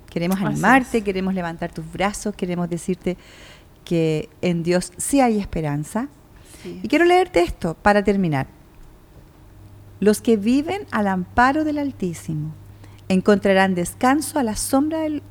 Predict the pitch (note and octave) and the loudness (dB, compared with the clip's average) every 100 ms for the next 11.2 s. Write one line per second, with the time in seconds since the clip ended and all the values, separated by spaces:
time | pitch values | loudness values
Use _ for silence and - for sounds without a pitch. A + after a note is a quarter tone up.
0 | - A#3+ A3+ G#3 F#3 D#3 - - - - | -4 -2 -2 -4 -6 -6 -10 -14 -18 -20
1 | - - - - - - F3+ G3 G3 G#3+ | -20 -20 -20 -20 -20 -12 0 0 0 0
2 | B3+ F#4+ - A#3 A3 G#3 E3+ F#3+ C4+ F4+ | 0 -2 -4 -4 -4 -6 -6 -2 -2 -2
3 | - - - G3+ - A3+ A3+ - A3 G3 | -10 -10 -8 -10 -6 -6 -6 -6 -6 -6
4 | - E3 - - - - - - - - | -8 -10 -10 -14 -20 -20 -20 -20 -20 -20
5 | - - - - B3 G#3 F3+ - - E4+ | -14 -4 -2 2 2 2 -2 -6 -4 -2
6 | A4+ - - B3 - A#3 G#3+ G3+ - D#3 | -2 -4 0 0 2 0 0 -4 -10 -12
7 | D3+ - D#3 D#3 - F#3+ G3 F#3 E3+ E3+ | -12 -14 -16 -16 -8 0 0 0 -2 -4
8 | F3+ F#3 - G3+ D#3+ D3 D3+ D3+ - - | -6 -6 -6 -6 -4 -6 -8 -12 -16 -20
9 | - - G3 G3+ G#3 G3 F3+ E3+ G3 D4 | -20 -4 0 0 0 0 -2 -2 -4 -4
10 | F4+ - F#3+ F3+ F3 E3+ - E3 - - | -6 -8 -6 -4 -6 -8 -10 -12 -12 -12
11 | D#3+ | -12